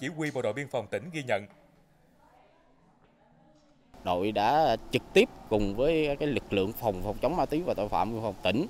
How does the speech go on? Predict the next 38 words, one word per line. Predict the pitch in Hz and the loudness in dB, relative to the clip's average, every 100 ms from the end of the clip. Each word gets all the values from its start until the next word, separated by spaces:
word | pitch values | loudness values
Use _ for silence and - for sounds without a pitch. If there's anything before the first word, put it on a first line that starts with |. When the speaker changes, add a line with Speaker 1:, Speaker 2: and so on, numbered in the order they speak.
| - - - - | -6 -20 -18 -14
Speaker 2:
lực | 90 90 | -10 -6
lượng | 104 101 | -4 -2
công | 123 | 0
an | 127 131 110 | 4 4 4
đã | 92 | 2
bắt | 143 - - | 2 -2 -2
giữ | 92 110 180 - - - - - | -4 -2 -4 -10 -16 -14 -12 2
ba | 139 147 | 8 8
vụ | 113 101 123 | 8 2 0
trên | 120 131 | -2 -6
sáu | - 165 247 | 2 4 6
đối | 220 | 4
tượng, | - 92 101 - - - - | 2 0 0 -6 -16 -20 -12
ờ, | 90 90 87 | -8 -8 2
có | 151 202 | 6 6
liên | 143 127 | 6 2
quan | 143 127 131 | 4 4 2
đến | 160 147 - - | -2 -4 -12 -4
hành | 127 104 | 0 0
vi | 104 131 123 - - | 4 4 2 -2 -2
tàng | 104 98 | 0 0
trữ | 92 98 | -2 -4
trái | 147 170 | -2 -2
phép | 170 - | -4 -4
chất | - - | -8 -6
ma | 139 | -4
túy | 113 151 185 | -2 -2 2
trên | 135 120 | 2 2
địa | 113 | 2
bàn, | 107 98 87 | 2 0 -2
ờ, | 87 87 - | -6 -8 -8
xã | - 101 | -2 0
Vĩnh | 123 | 0
Thịnh. | 117 90 101 - - - - - - | -4 -4 -4 -8 -20 -20 -20 -16 -6
Thì | 104 | -4
đơn | 98 117 | -2 -2
vị | 95 | 0
đã | 104 85 113 147 | 0 0 0 0